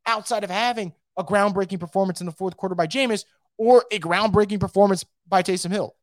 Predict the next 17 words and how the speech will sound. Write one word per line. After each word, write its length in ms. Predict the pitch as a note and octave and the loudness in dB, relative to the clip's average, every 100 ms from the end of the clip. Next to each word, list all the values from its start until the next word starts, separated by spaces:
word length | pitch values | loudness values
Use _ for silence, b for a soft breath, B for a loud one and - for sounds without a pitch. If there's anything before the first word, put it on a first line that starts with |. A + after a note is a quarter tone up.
| _ _ _ | _ _ _
So 200 | - G#3+ | 2 2
stick 320 | - - B3 | 2 -4 -2
to 80 | C4 | 2
what 180 | A#3 F3+ | 2 2
you 80 | |
know 220 | F#3+ A3+ B3+ | 4 6 6
right 200 | F3+ D#3 | 2 -2
now 280 | D3+ C#3 - _ - | -6 -6 -10 _ -8
and 160 | F3 | -2
run 140 | F#3 G#3+ | 0 0
the 100 | G3 | 0
damn 280 | G3 F#3 F#3+ | 0 0 0
rock 280 | G#3 F#3+ | 0 0
with 240 | - F#3 G#3 | 0 -2 0
Kamara, 400 | G#3+ G3 F#3 E3+ | -2 -2 -2 0
with 160 | F#3 | -2
Ingram, 300 | F3 F3 F3 | -4 -4 -4